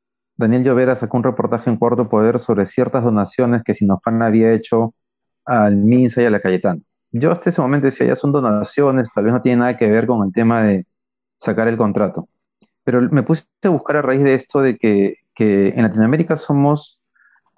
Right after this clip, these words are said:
por lo menos hasta finales de enero, éramos el único país que estaba vacunando o que iba, o que había comprado la vacuna Sinopharm,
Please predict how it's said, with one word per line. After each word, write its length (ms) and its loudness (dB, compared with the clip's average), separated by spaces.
por 140 0
lo 60 2
menos 200 0
hasta 300 -4
finales 300 2
de 60 2
enero, 240 4
éramos 340 0
el 80 2
único 320 0
país 300 0
que 100 -4
estaba 260 0
vacunando 680 0
o 400 0
que 120 -2
iba, 300 2
o 120 -4
que 120 -6
había 140 2
comprado 520 0
la 80 0
vacuna 260 -2
Sinopharm, 500 -4